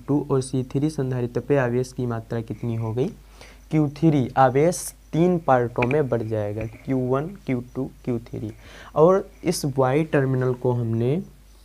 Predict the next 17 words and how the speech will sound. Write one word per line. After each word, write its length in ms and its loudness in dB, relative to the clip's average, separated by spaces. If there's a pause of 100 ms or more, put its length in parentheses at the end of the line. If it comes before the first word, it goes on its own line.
(1120)
पृथ्वी 480 4
से 440 2 (1300)
जोड़ 380 4
दिया। 380 -4 (1500)
क्या 120 0
कर 160 0
दी 140 0
इसकी 260 -4
हमने? 400 -2 (2500)
अर्थिंग। 840 0 (880)
इसको 300 2
हमने 180 4
पृथ्वी 460 0
से 160 -2
जोड़ 240 2
दिया। 180 0
तो 140 -2